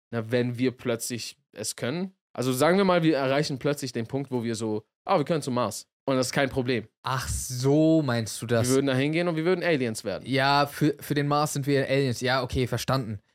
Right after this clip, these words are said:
Speaker 2: Ich dachte die ganze Zeit so,
Speaker 1: Ja, aber
Speaker 2: wir
Speaker 1: wir
Speaker 2: werden zu Aliens.
Speaker 1: Nee, aber wir könnten dann auch dort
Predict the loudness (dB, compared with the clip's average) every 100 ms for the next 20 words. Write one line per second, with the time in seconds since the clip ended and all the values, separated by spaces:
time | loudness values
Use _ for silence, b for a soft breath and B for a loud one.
0 | _ -18 _ -6 -4 -2 2 2 4 0
1 | 2 4 4 2 -2 2 4 4 2 2
2 | 4 4 6 4 4 4 8 8 6 2
3 | 0 2 2 2 0 0 -2 -2 0 0
4 | -2 0 0 0 -4